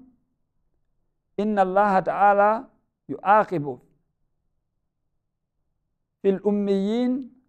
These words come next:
yawma al-qiyama ma la yu'aqibu al ula-, ma, ma la yu'aqib fil ulama.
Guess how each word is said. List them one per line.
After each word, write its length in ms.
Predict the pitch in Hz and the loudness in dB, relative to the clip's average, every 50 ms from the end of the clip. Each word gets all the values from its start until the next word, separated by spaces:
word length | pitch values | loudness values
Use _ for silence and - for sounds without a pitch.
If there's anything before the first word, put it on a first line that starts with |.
| _ _ _ _ _ | _ _ _ _ _
yawma 340 | - 160 180 202 208 196 190 | 2 4 4 4 4 2 0
al-qiyama 640 | 180 175 175 180 175 175 185 196 220 220 214 220 226 233 226 _ _ _ _ _ - | -2 -2 -2 -4 0 4 4 4 4 2 -2 -4 -6 -8 -12 _ _ _ _ _ -12
ma 220 | 143 147 165 165 165 | -4 -2 0 2 4
la 140 | 170 196 208 208 | 4 4 4 4
yu'aqibu 520 | 202 170 - 175 175 170 - - 165 143 147 | 2 0 -4 -6 -6 -6 -6 -8 -6 -4 -4
al 80 | 139 | -6
ula-, 240 | - - 139 127 - _ _ _ - | -6 -8 -12 -14 -14 _ _ _ -14
ma, 160 | - 165 170 170 165 - - | -6 -4 -2 -2 -2 -4 -4
ma 180 | 170 175 185 185 | 0 2 4 4
la 140 | 190 202 214 208 | 4 4 4 4
yu'aqib 540 | 202 196 - - 196 214 208 - 214 214 208 208 - _ _ _ _ _ _ _ _ _ _ _ _ _ _ _ _ _ _ _ _ _ _ _ _ _ _ _ _ _ - - | 2 2 0 0 0 0 0 2 0 0 -2 -2 -12 _ _ _ _ _ _ _ _ _ _ _ _ _ _ _ _ _ _ _ _ _ _ _ _ _ _ _ _ _ -4 -4
fil 120 | 185 180 | -4 -2
ulama. 380 | 147 160 165 151 143 143 143 127 | 0 0 0 2 2 0 0 -4